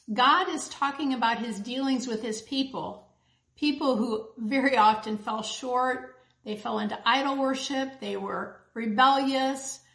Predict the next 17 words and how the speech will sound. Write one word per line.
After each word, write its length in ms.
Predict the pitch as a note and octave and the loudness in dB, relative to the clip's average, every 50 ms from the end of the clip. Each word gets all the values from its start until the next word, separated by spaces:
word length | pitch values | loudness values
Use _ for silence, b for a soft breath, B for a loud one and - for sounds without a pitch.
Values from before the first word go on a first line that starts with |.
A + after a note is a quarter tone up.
| b b b _ | b b b _
Um, 400 | - A3+ A3 G#3 G#3 G#3 G#3+ G#3+ | -4 -2 0 0 0 0 0 0
they 100 | G#3+ A#3 | -2 -2
were 180 | A3+ A3+ A#3 - | -2 -2 -4 2
always 600 | - B3+ C4 C#4 C#4+ C#4+ C#4 B3 A3+ G#3+ G#3 - | 4 6 6 6 6 2 -2 -2 -4 -6 -6 -8
turning 360 | - - C4+ A#3+ A3+ A3+ A3 | -8 -8 -6 -6 -4 -4 -4
away 200 | G#3+ G#3 G#3+ G#3+ | -4 -2 -2 -4
from 240 | G#3+ - A3+ G#3+ G#3 | -4 -4 -6 -4 -2
God. 420 | G#3 G3+ G3 - F3+ F#3+ G#3 F#3+ - | 0 2 2 2 2 0 -2 -4 -6
But 160 | A#3 A#3 - | -8 -8 -6
in 160 | B3+ B3 B3 | -6 -4 -2
verse 320 | A#3+ C4 C4 D4 C4+ - - | 0 0 0 0 0 -4 -6
four, 460 | - - C4+ A3 G#3 G#3 G#3 G#3 G#3 | -8 -6 -6 -2 0 0 0 0 0
it 160 | A3 G#3+ - | -4 -6 -6
says, 340 | - - A3 G#3 G#3 G3+ - - | -6 -4 -2 -2 -2 -4 -4 -4
"I 140 | - A3+ A3+ | -4 -2 -2
led 400 | A3 A#3 A3+ A#3+ B3+ C#4 C#4 D4+ | -2 -2 2 4 4 4 4 4
them 360 | D4 C#4+ D4 D4+ D#4 D4+ B | 2 2 2 2 0 -4 B